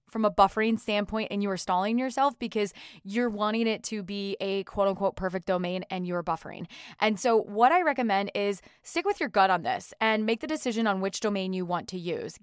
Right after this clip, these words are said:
Give yourself a deadline that you have to make the decision, because by not making that decision, you are putting off so much more that you need to accomplish and move forward. And it can, and if it helps,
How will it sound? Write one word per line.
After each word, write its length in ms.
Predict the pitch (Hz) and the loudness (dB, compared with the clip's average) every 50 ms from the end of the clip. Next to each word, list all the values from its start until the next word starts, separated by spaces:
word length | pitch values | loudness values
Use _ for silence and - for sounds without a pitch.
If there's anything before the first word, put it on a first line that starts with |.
| _ | _
Give 220 | - 226 220 208 220 | 2 4 4 4 2
yourself 320 | 240 226 - 226 208 - | -2 0 0 0 0 0
a 60 | 214 | 0
deadline 400 | 196 196 180 165 165 160 156 160 | 0 0 0 0 0 -4 -6 -6
that 80 | 165 - | -6 -6
you 100 | 185 190 | -4 -4
have 300 | 170 - 180 180 180 - | -2 0 0 0 0 0
to 80 | 196 | -4
make 180 | 190 185 180 - | -4 -4 -4 -4
the 80 | - 175 | -6 -8
decision, 460 | 175 170 - 175 165 165 - 165 165 - - - - - - _ | -8 -6 -6 -6 -6 -6 -6 -8 -8 -10 -14 -20 -20 -20 -4 _
because 420 | - 226 214 233 226 226 214 180 220 - | 2 2 4 6 6 6 4 2 -2 -8
by 200 | - 190 208 202 | -2 2 2 2
not 300 | 208 208 202 196 208 214 | 2 2 4 4 4 4
making 240 | 226 226 220 208 220 214 | 4 2 0 0 0 0
that 140 | 196 190 | 0 -2
decision, 480 | 185 190 - - 190 175 190 185 185 185 | -2 -4 -6 -6 -6 -4 -4 -4 -4 -4
you 220 | 180 180 180 190 | -6 -6 -4 -2
are 100 | 185 180 | -2 -2
putting 300 | 175 - 208 190 185 180 | -2 -4 -6 -6 -6 -4
off 200 | 175 180 180 175 | -4 -4 -4 -4
so 220 | - - - 180 180 | -6 -6 -6 -4 -4
much 300 | 180 180 175 170 - - | -4 -4 -6 -6 -6 -8
more 400 | 180 170 170 180 196 233 285 262 - - - - - - | -6 -4 -2 0 0 0 -2 -2 -4 -10 -20 -14 -4 0
that 180 | 214 190 190 | 0 0 0
you 100 | 202 196 | -2 -4
need 300 | 190 190 196 190 190 175 | -4 -2 -2 -2 -2 -4
to 500 | - - 208 196 190 190 185 185 185 175 - _ _ _ _ - | -4 -4 -4 -2 0 0 2 0 0 -2 -4 _ _ _ _ -6
accomplish 500 | - - 185 175 175 170 190 185 170 185 190 | -4 -2 0 0 0 0 -2 -4 -4 -4 -6
and 160 | 190 185 180 | -6 -4 -4
move 160 | 180 175 160 | -4 -4 -4
forward. 500 | - - 170 151 127 110 - - - 175 - - - - - - - - | -4 -2 -2 -2 -2 -2 -4 -6 -8 -12 -14 -18 -20 -20 -20 -12 -6 -2
And 280 | 214 208 208 208 208 - - | 2 4 4 4 4 2 0
it 100 | 226 220 | 0 2
can, 380 | - 220 220 214 208 208 - - - | 2 0 0 0 -2 -4 -6 -4 -2
and 160 | 226 214 214 - | 0 0 0 -2
if 100 | 208 - | -2 -2
it 80 | 269 | -4
helps, 400 | 262 - - 233 233 226 - - | -2 0 2 2 2 2 -2 -8